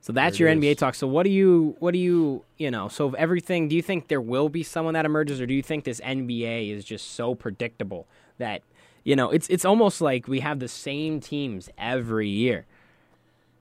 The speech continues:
Speaker 2: No,
Speaker 1: Like
Speaker 2: I do think some teams will sneak up. I do think that there are some teams that have a potential to sneak up into the playoffs. I think, um, looking at the teams here, the Sacramento Kings got a lot better.
Speaker 1: Mm-hmm.
Speaker 2: Um, the Orlando Magic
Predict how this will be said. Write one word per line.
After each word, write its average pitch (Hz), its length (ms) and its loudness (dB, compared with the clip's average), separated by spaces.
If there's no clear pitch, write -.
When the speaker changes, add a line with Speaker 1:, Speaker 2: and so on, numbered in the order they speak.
Speaker 2:
No, 120 180 2
Speaker 1:
Like 113 100 -2
Speaker 2:
I 107 100 -4
do 139 220 0
think 120 180 -6
some 95 100 -14
teams 113 280 -10
will 98 100 -12
sneak 110 340 -14
up. 104 180 -10
I 92 80 -14
do 104 160 -8
think 101 200 -12
that 85 140 -10
there 104 120 -8
are 101 40 -10
some 98 140 -16
teams 101 300 -12
that 98 160 -10
have 98 160 -10
a 85 40 -20
potential 101 440 -14
to 87 100 -14
sneak 104 460 -8
up 107 240 -2
into 123 220 -6
the 107 100 -6
playoffs. 101 460 -6
I 104 80 -6
think, 101 340 -10
um, 92 560 -10
looking 104 340 -10
at 90 160 -10
the - 60 -20
teams 95 380 -14
here, 95 340 -10
the 101 100 -12
Sacramento 120 480 -4
Kings 117 400 -8
got 107 180 -4
a 104 40 -4
lot 101 320 -6
better. 110 420 -4
Speaker 1:
Mm-hmm. 95 160 -10
Speaker 2:
Um, 90 720 -6
the 101 80 -8
Orlando 117 400 -4
Magic 113 400 -4